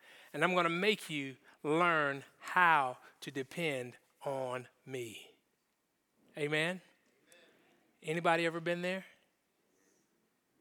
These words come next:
You in that place in your life? And every person you reach out to, what's the name of that game show? They had Lifeline, somebody you could call for a lifeline,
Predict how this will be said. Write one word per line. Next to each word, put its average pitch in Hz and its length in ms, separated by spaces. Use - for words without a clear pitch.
You 156 140
in 160 80
that 160 160
place 170 340
in 185 60
your 175 140
life? 175 340
And 147 140
every 160 220
person 185 340
you 175 160
reach 180 240
out 175 220
to, 196 260
what's 180 160
the 185 80
name 180 140
of 175 60
that 175 120
game 175 220
show? 180 180
They 175 80
had 160 160
Lifeline, 175 640
somebody 170 320
you 165 80
could 156 160
call 175 300
for 175 180
a 170 40
lifeline, 190 680